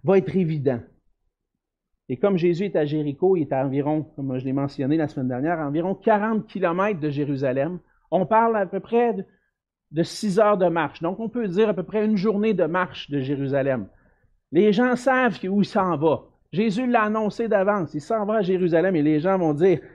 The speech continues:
Hey, c'est là que le royaume de Dieu va paraître. » Pourquoi ? Parce que Jérusalem, c'est la place où les grands rois ont demeuré. C'est là qu'il y avait le palais des rois, des grands rois de l'histoire d'Israël. On pense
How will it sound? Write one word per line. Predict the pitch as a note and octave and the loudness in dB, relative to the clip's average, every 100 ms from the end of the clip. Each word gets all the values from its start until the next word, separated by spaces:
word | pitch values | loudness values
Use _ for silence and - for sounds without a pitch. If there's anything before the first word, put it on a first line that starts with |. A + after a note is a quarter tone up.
| - _ _ _ _ - | -20 _ _ _ _ 0
Hey, | E3 G3 C#3 E2 _ _ _ _ | 2 4 0 -6 _ _ _ _
c'est | - F3 | 2 4
là | G3+ | 4
que | G3+ | 2
le | F3+ | 2
royaume | F3+ F#3+ G3+ | 4 4 4
de | G3 | 2
Dieu | F#3 F#3 | 2 4
va | G3+ F#3+ | 2 2
paraître. » | G3 F#3+ C4 B3 - - _ _ _ _ _ _ _ | 2 2 2 0 -4 -20 _ _ _ _ _ _ _
Pourquoi ? | - C#3+ A3+ D4 A#3 | -4 0 2 2 0
Parce | - C3 | -2 -4
que | - F#3+ | 0 0
Jérusalem, | D#3+ C#3 C#3 D3 D3 G3+ G3+ | 0 -2 -2 0 0 0 -2
c'est | C3 | -4
la | B2 | -6
place | A#2+ D#3+ F3 - | -6 -6 -6 -6
où | D#3 E3+ - | -6 -6 -10
les | B2 A2 | -10 -8
grands | A2+ B2+ | -8 -8
rois | A2+ A#2+ F3 E3+ C#3 - | -8 -2 -2 -2 -6 -12
ont | A#2 | -6
demeuré. | B2+ C3 C3 D#3 G3 | -4 -2 -2 -2 -2
C'est | - B2+ | -4 -4
là | C#3+ | -4
qu'il | - | -2
y | B2+ | -4
avait | C3+ - - - | -4 -6 -16 -8
le | B2 | -4
palais | A#2+ D3 D#3+ | 0 2 2
des | D3+ C#3+ | 2 0
rois, | C3+ D3 F#3 E3 - - | 0 0 0 -2 -10 -2
des | C#3 | 0
grands | C#3 F3 E3+ | 2 2 2
rois | C#3+ F3 F3+ | 4 4 6
de | |
l'histoire | E3 D#3+ - D#3 D#3 | 4 0 -2 2 2
d'Israël. | D#3 C#3+ - C#3+ E3+ F#3+ | 2 -2 -2 2 2 2
On | C#3+ | 0
pense | B2+ D#3+ E3 - | -2 -2 -2 -6